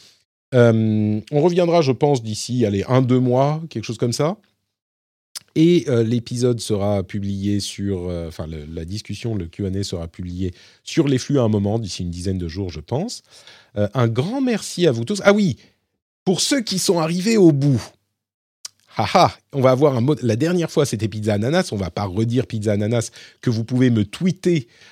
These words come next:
euh, pour montrer que vous êtes arrivé au bout de sept heures quarante. C'est quand même moins dur que les trois heures de la dernière fois. Mais le mot de code spécial,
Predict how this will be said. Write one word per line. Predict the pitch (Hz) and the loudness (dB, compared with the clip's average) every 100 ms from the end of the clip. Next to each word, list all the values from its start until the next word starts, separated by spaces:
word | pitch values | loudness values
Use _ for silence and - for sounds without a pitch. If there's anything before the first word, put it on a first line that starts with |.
| - | -2
euh, | 120 107 | 0 0
pour | - 110 | 0 -2
montrer | 107 147 190 - 202 | 0 0 0 0 0
que | - | 2
vous | 123 117 | 0 0
êtes | 123 | 0
arrivé | 117 113 117 | 0 0 0
au | 127 110 | 2 2
bout | 147 180 | 0 2
de | 117 | 2
sept | - 101 | 0 -2
heures | 107 | -4
quarante. | - 143 180 | -2 -2 -2
C'est | 101 | -4
quand | 87 85 | -8 -8
même | 85 | -6
moins | 92 101 | -6 -4
dur | 120 - | -4 -4
que | 87 | -6
les | 85 | -4
trois | - 101 | -4 -2
heures | 107 | -2
de | 101 | -2
la | |
dernière | 92 92 98 | -4 -6 -6
fois. | - 175 202 - - _ _ - | 0 0 0 -8 -20 _ _ -4
Mais | 170 220 151 - _ _ _ | 0 2 2 -2 _ _ _
le | 110 110 113 | -6 0 0
mot | 123 143 185 233 208 117 - | 0 0 2 2 2 0 -2
de | 131 | -2
code | 135 - 196 160 107 92 - | -2 4 4 4 2 -6 -8
spécial, | - 165 - 139 131 170 196 | -4 -4 -2 -2 0 0 -2